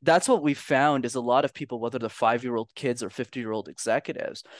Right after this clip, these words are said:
if they do the random word exercise a hundred to a hundred fifty times in their life, not really every week, just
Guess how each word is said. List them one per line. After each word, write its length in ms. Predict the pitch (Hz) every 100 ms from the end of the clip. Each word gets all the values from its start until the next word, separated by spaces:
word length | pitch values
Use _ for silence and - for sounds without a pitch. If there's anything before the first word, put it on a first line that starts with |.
| - -
if 160 | 160
they 120 | 208 247
do 220 | - 165
the 140 | 156
random 360 | 120 120 117 104
word 200 | 110 120
exercise 340 | 127 - 107
a 40 | 95
hundred 440 | - 120 123 123
to 100 | 120
a 40 |
hundred 300 | 113 113 110
fifty 300 | - 107 - 107
times 500 | - 104 87 87 - _ -
in 120 | 143
their 180 | 113 95
life, 420 | - - - - _ _ _ _ -
not 200 | 131 -
really 280 | 120 120 117
every 260 | 110 107
week, 360 | 104 123 113 -
just 180 | 123